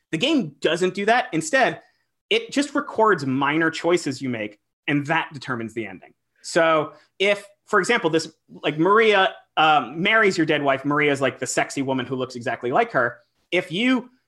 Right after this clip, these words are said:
in the game, like, work very hard to keep Maria healthy and you pay attention to her and you talk to her a lot,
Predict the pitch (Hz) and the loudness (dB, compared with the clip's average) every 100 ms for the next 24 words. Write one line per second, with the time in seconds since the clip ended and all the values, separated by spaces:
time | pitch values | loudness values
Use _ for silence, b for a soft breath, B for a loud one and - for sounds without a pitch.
0 | _ _ _ _ _ 190 285 233 285 277 | _ _ _ _ _ 2 2 2 2 2
1 | 160 131 - _ 147 147 - 143 _ _ | 0 -2 -8 _ -4 -4 -6 -20 _ _
2 | _ _ 139 180 190 180 180 165 170 160 | _ _ 0 0 2 2 2 2 2 0
3 | - 190 170 190 196 240 254 - 131 110 | -6 -4 0 2 4 2 0 0 -2 -2
4 | 139 160 160 156 - 240 214 254 247 180 | -2 0 0 -2 -2 0 2 0 -2 2
5 | 147 135 131 143 254 - 185 147 131 - | 2 2 0 0 0 2 0 2 2 0